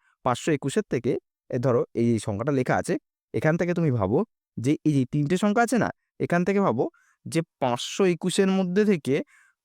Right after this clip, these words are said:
পাঁচশো একুশ কাছে না একুশের মধ্যে এটা কাছে না ছশো কাছে, কোন জিনিসটা কাছে হচ্ছে? কোন জিনিসটা কাছে হচ্ছে? নিশ্চয়ই পাঁচশো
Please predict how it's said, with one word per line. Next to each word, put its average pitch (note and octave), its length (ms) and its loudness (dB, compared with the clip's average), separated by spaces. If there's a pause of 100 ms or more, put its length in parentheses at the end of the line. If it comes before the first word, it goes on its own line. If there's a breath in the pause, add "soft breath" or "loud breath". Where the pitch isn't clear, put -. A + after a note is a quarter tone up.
পাঁচশো B2+ 340 -2 (260)
একুশ - 240 -2 (120)
কাছে G#3+ 280 2 (420)
না C3 180 -2 (220)
একুশের E3+ 360 -2
মধ্যে F3+ 180 2 (140)
এটা D#3+ 220 2
কাছে A3 260 2 (380)
না F3 60 2 (100)
ছশো D#3 360 -4
কাছে, F#2 200 -4 (200)
কোন A3+ 180 4
জিনিসটা G#3+ 380 2
কাছে A2 240 -2
হচ্ছে? - 220 -12 (1080)
কোন A3 160 4
জিনিসটা F#3+ 300 0
কাছে G#2+ 180 -2
হচ্ছে? G2+ 160 -6 (400)
নিশ্চয়ই G#3+ 360 -2
পাঁচশো G3+ 240 0